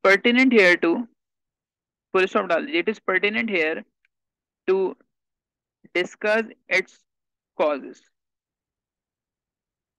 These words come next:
ठीक हो गया, दो लाइनें लिख दी आपने। अब इससे हुआ क्या बेटा कि तुमने definition paragraph में बताया कि corruption है क्या,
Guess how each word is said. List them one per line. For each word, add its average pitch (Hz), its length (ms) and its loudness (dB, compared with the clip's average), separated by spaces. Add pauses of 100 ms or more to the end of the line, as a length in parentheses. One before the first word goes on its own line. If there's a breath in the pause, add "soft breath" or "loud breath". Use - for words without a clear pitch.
(140)
ठीक 190 160 -6
हो 247 120 -2
गया, 185 200 -4 (300)
दो 180 160 4
लाइनें 226 280 4
लिख 233 160 4
दी 262 180 4
आपने। 208 340 0 (760)
अब 240 140 0
इससे 294 200 0
हुआ 226 280 2
क्या 269 140 2
बेटा 247 220 0
कि 269 120 -4
तुमने 262 260 -2
definition 214 540 -2
paragraph 233 520 0
में 254 100 -2
बताया 208 300 0
कि 240 140 -4
corruption 208 540 -4
है 170 260 -2
क्या, 214 240 0